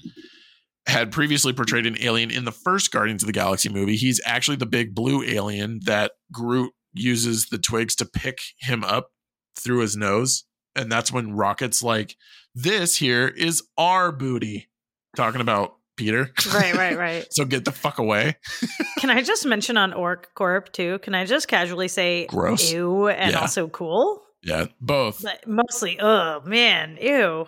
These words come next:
Speaker 2: right,
Speaker 1: Yeah,
Speaker 2: go on. I just
Speaker 1: but s-
Speaker 2: wanted to throw an ew in
Speaker 1: No,
Speaker 2: there
Speaker 1: I'm
Speaker 2: 'cause
Speaker 1: right there with you. Like, fucking
Speaker 2: I
Speaker 1: ew.
Speaker 2: would have been bathing in sanitizer. Like, I would have
Speaker 1: Oh,
Speaker 2: been freaking
Speaker 1: for
Speaker 2: out in Orc
Speaker 1: sure,
Speaker 2: Corp.
Speaker 1: dude.
Speaker 2: I wouldn't
Speaker 1: What
Speaker 2: have touched a fucking thing in Org Corp. I
Speaker 1: Nope.
Speaker 2: just, ew.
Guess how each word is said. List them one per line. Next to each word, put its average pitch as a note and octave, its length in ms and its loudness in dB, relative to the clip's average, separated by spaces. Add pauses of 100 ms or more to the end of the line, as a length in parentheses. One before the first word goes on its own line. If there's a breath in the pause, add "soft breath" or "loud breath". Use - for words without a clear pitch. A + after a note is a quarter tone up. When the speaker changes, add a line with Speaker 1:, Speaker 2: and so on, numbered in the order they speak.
(120)
Speaker 2:
right, E3 220 -2
Speaker 1:
Yeah, - 60 -4
Speaker 2:
go A#3 120 6
on. E3 200 2
I F#3 80 2
just G#3+ 200 0
Speaker 1:
but C#4 100 4
s- - 100 4
Speaker 2:
wanted G#3+ 100 -4
to - 60 -12
throw G#3 120 0
an E3+ 40 -2 (220)
ew E3+ 260 -4
in D#3 100 -4
Speaker 1:
No, D#3 60 2
Speaker 2:
there A#2 240 2
Speaker 1:
I'm A2+ 40 -4
Speaker 2:
'cause C3 220 -2
Speaker 1:
right C3+ 120 -4
there A2+ 160 0
with F#2+ 200 -2
you. F#2+ 160 -4 (100)
Like, A2+ 200 -2
fucking D3 400 -4
Speaker 2:
I - 60 0
Speaker 1:
ew. - 120 -4
Speaker 2:
would F4+ 80 -2
have E4 160 -2
been G#3+ 600 0
bathing F3+ 600 0
in F#3 120 -4
sanitizer. - 640 -6
Like, F#3+ 180 -10
I G3 80 6
would G#3 140 8
have - 80 2
Speaker 1:
Oh, C#4 40 0
Speaker 2:
been B2 80 -4
freaking G3+ 280 0
Speaker 1:
for F#3+ 260 4
Speaker 2:
out F3+ 220 6
in F#3+ 60 4
Orc - 60 4 (200)
Speaker 1:
sure, B2+ 140 2 (100)
Speaker 2:
Corp. - 80 -6
Speaker 1:
dude. - 260 -6
Speaker 2:
I G3 40 2
wouldn't B3 200 4
Speaker 1:
What D4 160 4
Speaker 2:
have - 0 -
touched A#3+ 240 0
a E3+ 120 0 (200)
fucking B3+ 320 -2
thing F#3+ 220 0
in E3+ 80 -6
Org E3 180 -4
Corp. D#3 300 -6
I F3 140 0
Speaker 1:
Nope. F3+ 100 -2
Speaker 2:
just, G3 200 -2 (640 soft breath)
ew. - 400 0